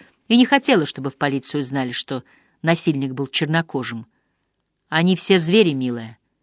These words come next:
Неважно, какого цвета», — сказала ей женщина-полицейский, видя, что Фиона не отваживается об этом заговорить. «Если у мужчин нет ни над кем власти, они проявляют её в отношении женщин, детей или собак.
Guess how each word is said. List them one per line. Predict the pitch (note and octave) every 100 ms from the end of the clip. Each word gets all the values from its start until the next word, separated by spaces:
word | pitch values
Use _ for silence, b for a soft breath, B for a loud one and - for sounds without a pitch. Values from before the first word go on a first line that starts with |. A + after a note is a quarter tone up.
| _ _ -
Неважно, | C#4+ A#3+ D#3 D3
какого | C#3+ - C#3 C3
цвета», — | - D3+ C#3 C#3
сказала | - D3 D3 C#3
ей | C#3 C#3
женщина-полицейский, | D3 C#3 - C#3 C#3+ C#3 - F#3+ - C#3+
видя, | C#3 D#3
что | C3+ -
Фиона | C3+ D#3 F3 D#3+ C3 b b b b
не | E3 G3
отваживается | F#3+ G3+ F3+ C3+ A#2 A2 - A2+ b b
об | - D3
этом | C3+ A#2+
заговорить. | B2 A#2+ B2 B2 A2+ - - _ _ _ _ _ _ -
«Если | E4 - B3+
у |
мужчин | A3+ A#3 - C4 G3+
нет | A3 A3+ E3+
ни |
над | D#3+ D#3
кем | - F#3
власти, | C#3 E3+ G3+ - A2+ - _ _ _ _
они | D#3 F#3+
проявляют | F#3+ G3 G3 A3+ F3
её | F#3
в |
отношении | F3 E3 F3 G3 F3
женщин, | D3 G3+ G#3+ - D3+
детей | C#3+ - F3+ F3+
или | C3+
собак. | - C3 C3+ D#3+ -